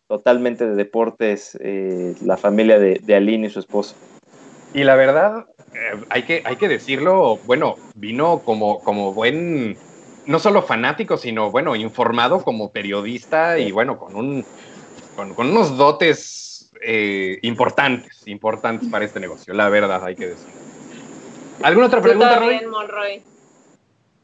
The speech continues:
Speaker 1: Eh, ¿qué? ¿Y yo también qué?
Speaker 3: Tú también
Speaker 1: Ah.
Speaker 3: en tu casa saben más de béisbol que de cualquier otra cosa.
Speaker 1: Sí, sí, sí, fue, fue regla al principio, eh, de la relación.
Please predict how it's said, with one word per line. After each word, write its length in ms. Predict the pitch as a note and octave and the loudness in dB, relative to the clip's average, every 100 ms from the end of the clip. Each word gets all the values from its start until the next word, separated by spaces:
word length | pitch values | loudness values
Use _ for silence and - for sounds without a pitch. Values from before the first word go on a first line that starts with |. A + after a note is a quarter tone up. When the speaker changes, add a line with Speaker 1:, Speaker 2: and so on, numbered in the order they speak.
| _ _ - | _ _ -8
Speaker 1:
Eh, 640 | C#3 C3+ C3 B2+ B2+ B2 - _ | -2 0 0 0 -2 -2 -6 _
¿qué? 420 | C#3+ F#3+ C#4 D4 _ - | 4 6 4 0 _ -8
¿Y 80 | C#3+ | -4
yo 80 | D3+ | 0
también 260 | F3 F3 | 2 0
qué? 360 | - - G3+ - _ _ _ _ _ _ - | -2 -6 -6 -8 _ _ _ _ _ _ -16
Speaker 3:
Tú 80 | |
también 280 | - B3 B3 | -10 -8 -4
Speaker 1:
Ah. 160 | - A2 | -4 -4
Speaker 3:
en 60 | |
tu 60 | - | -8
casa 280 | G3+ G3+ G#3+ | -10 -12 -12
saben 340 | A3+ G#3+ A3 | -12 -10 -12
más 240 | A3 G#3+ G#3+ | -10 -10 -8
de 120 | G#3+ | -6
béisbol 560 | G#3 G#3 G3+ G3+ G#3 | -6 -6 -10 -12 -12
que 180 | - G3+ | -10 -10
de 540 | F#3 E3 D#3+ D#3+ D#3+ D#3+ | -10 -14 -16 -20 -20 -14
cualquier 380 | F3+ E3+ - F#3+ | -12 -12 -12 -10
otra 240 | G3 F#3 | -10 -12
cosa. 320 | - F3+ - - _ _ _ _ _ _ _ | -16 -20 -20 -20 _ _ _ _ _ _ _
Speaker 1:
Sí, 500 | - C#3 C3+ C#3 C3 | -4 4 8 8 6
sí, 80 | B2+ _ - | 2 _ 0
sí, 220 | C3 B2 | 2 4
fue, 320 | C3+ C3 C3+ | 6 6 6
fue 160 | C3+ C3+ | 4 4
regla 840 | C3+ C#3 C3+ B2+ A#2+ A2+ G#2 G2+ | 6 4 4 2 2 2 0 -2
al 360 | G#2 - G#2+ G2+ | -6 -8 -8 -8
principio, 800 | A2 G2+ B2 A2+ A#2 G#2+ F#2+ - _ - | -10 -6 -6 -4 -2 0 -2 -4 _ -14
eh, 300 | F#2+ F#2+ F#2+ | -8 -4 -2
de 120 | G2+ | 0
la 140 | G2+ G2+ | 2 2
relación. 580 | G2+ - - A2 G#2+ | 2 0 0 -2 -2